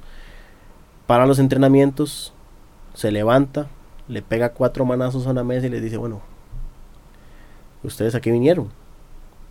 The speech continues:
Porque estamos aquí en un mundial, al otro lado del mundo, y trabajamos todo el año para esto.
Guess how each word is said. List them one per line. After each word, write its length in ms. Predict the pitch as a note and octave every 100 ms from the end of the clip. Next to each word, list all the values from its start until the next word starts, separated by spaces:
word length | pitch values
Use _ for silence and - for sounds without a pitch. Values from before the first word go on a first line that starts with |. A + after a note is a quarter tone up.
| - - - - - - - - - - - - -
Porque 800 | G2+ - - F#2+ F#2 F#2 G#2+ G#2+
estamos 360 | G#2 F#2+ A2+
aquí 180 | B2+ C3
en 80 | C#3
un 160 | C#3 D#3
mundial, 480 | D3 E3 E3 D#3+ - - - - - -
al 140 | - A2+
otro 240 | A2 C#3
lado 200 | C#3+ D3
del 100 | D3
mundo, 420 | D#3 D#3 C#3 D#3 - - - - - - - - - - - - - - -
y 200 | A2+ G#2
trabajamos 540 | - G#2+ G2 A#2+ C3
todo 120 | C3 B2+
el 100 | B2
año 200 | B2+ C3+
para 180 | -
esto. 300 | B2+ D#3+ -